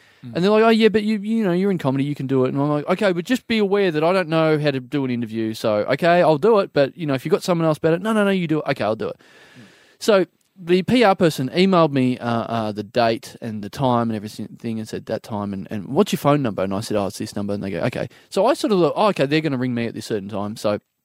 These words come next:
Speaker 2: I'm setting up for the interview and, uh, at home, and I get this phone call, and it's the celebrity in question. And I went, "Oh, okay, it's a little bit early or whatever. Okay, let's, let's crack on." We started doing it, and, uh, one of the first questions was, uh, "Oh, you know, what,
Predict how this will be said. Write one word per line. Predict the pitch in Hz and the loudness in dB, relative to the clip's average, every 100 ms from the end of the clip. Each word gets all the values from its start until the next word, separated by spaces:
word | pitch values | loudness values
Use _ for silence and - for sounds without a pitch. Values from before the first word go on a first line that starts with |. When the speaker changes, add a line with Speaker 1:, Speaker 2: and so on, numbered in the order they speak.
| _ _ - _ _ | _ _ -20 _ _
Speaker 2:
I'm | 214 247 | 2 4
setting | - 185 | 4 4
up | 160 | 2
for | - | 0
the | 123 | 2
interview | 139 127 127 127 - - | 2 4 4 2 -2 -8
and, | 113 107 107 | -4 -2 -2
uh, | 98 - | -2 0
at | 110 | 0
home, | 117 139 131 131 | 2 2 2 0
and | 107 113 | -2 -2
I | |
get | 120 | -4
this | 117 | -4
phone | - 147 143 | 0 2 2
call, | 139 131 127 | 2 2 0
and | 104 | -6
it's | - | -8
the | - 92 | -8 -8
celebrity | - 117 110 92 | -2 0 0 -4
in | |
question. | - 156 196 214 208 - - - _ _ _ - | 0 0 0 -4 -6 -8 -20 -20 _ _ _ -8
And | 104 101 | -6 -4
I | 101 | -6
went, | 104 | 0
"Oh, | 226 214 | 4 4
okay, | 190 139 | 4 0
it's | 127 | -4
a | |
little | 113 131 | -4 -4
bit | 117 117 | -2 0
early | 147 143 | 2 2
or | 113 | 2
whatever. | 120 135 135 - | 0 -2 -2 -2
Okay, | - 160 | 0 0
let's, | 160 - - | -2 -6 -8
let's | 131 | -8
crack | - 123 151 | -2 0 2
on." | 220 | 2
We | 175 123 | 2 -2
started | - 139 113 | 2 2 2
doing | 131 180 | 2 2
it, | 190 - | 0 -2
and, | 117 107 | -6 -4
uh, | 104 | -2
one | 107 151 | 0 0
of | |
the | 123 | 0
first | 127 - | -2 -2
questions | 117 - 110 | -6 -6 -6
was, | 110 107 104 95 | -2 -2 -2 -4
uh, | 98 95 | -4 -2
"Oh, | 101 107 | -2 -2
you | 110 | -2
know, | 101 | -4
what, | 113 143 | -2 -2